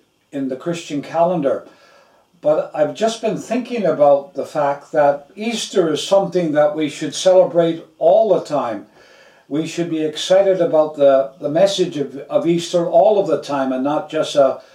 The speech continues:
certain time in the year. And the message of Easter really is a,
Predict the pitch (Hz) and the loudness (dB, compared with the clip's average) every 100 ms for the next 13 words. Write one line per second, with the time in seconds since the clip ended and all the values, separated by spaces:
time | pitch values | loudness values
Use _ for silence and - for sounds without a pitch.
0 | _ - - 170 160 156 - 160 156 147 | _ -16 -2 -2 0 -6 -6 -4 0 -2
1 | 131 - _ _ _ _ _ 151 156 147 | -4 -10 _ _ _ _ _ -8 -6 -4
2 | 151 170 165 - - _ - _ _ _ | -2 2 2 0 -6 _ -20 _ _ _
3 | _ _ _ _ _ 180 196 202 208 285 | _ _ _ _ _ -2 0 2 4 2
4 | - 294 220 196 160 - 190 240 - - | 2 -2 0 -2 -4 -6 -2 -2 -4 -4
5 | 143 127 170 190 - 185 196 - 175 240 | 0 0 0 -4 -12 -16 -16 -2 2 2
6 | 262 226 185 170 - 180 | 2 4 2 2 -4 -10